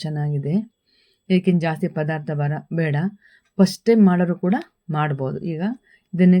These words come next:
ಇದು ಮೋತಿಚೂರು ಲಡ್ಡು ಮಾಡೋಕ್ಕೆ ಏನೇನು ಪದಾರ್ಥಗಳು ಬೇಕು ನೋಡೋಣ ಬನ್ನಿ. ಒಂದು ಅರ್ಧ ಬೌಲು ತುಪ್ಪ, ಗೋಡಂಬಿ, ದ್ರಾಕ್ಷಿ, ಆಮೇಲಿಂದ ಕೇಸರಿ ತಗೊಂಡಿದ್ದೀನಿ ನಾನು,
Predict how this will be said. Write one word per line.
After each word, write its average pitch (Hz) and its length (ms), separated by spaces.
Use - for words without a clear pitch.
ಇದು 175 140
ಮೋತಿಚೂರು 185 480
ಲಡ್ಡು 156 280
ಮಾಡೋಕ್ಕೆ 156 320
ಏನೇನು 151 200
ಪದಾರ್ಥಗಳು 139 440
ಬೇಕು 131 200
ನೋಡೋಣ 135 280
ಬನ್ನಿ. 135 180
ಒಂದು 147 140
ಅರ್ಧ 135 200
ಬೌಲು 147 220
ತುಪ್ಪ, 156 260
ಗೋಡಂಬಿ, 156 380
ದ್ರಾಕ್ಷಿ, 147 420
ಆಮೇಲಿಂದ 185 480
ಕೇಸರಿ 196 360
ತಗೊಂಡಿದ್ದೀನಿ 147 460
ನಾನು, 160 180